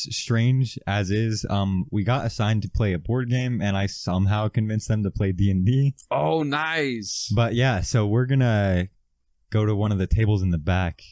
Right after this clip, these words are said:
Speaker 1: um,
Speaker 2: All right.
Speaker 1: and just play, yeah.
Speaker 2: So wait, you're playing D and D for a school project?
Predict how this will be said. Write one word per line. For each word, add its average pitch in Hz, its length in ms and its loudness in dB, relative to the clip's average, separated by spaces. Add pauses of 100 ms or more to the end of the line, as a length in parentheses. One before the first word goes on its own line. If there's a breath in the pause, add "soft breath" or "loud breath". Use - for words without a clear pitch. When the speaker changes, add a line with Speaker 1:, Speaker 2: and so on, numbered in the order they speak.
(240)
Speaker 1:
um, 82 380 -4 (100)
Speaker 2:
All 120 120 -2
right. 117 220 0
Speaker 1:
and 92 120 -8
just 87 240 -10 (480)
play, 101 260 0
yeah. 95 260 0 (120)
Speaker 2:
So - 180 -2
wait, 175 140 0
you're 131 120 -6
playing 175 480 -4 (120)
D 156 260 2
and 135 180 2
D 135 280 2
for 123 400 -2
a 107 380 0 (100)
school 131 420 0
project? - 600 -6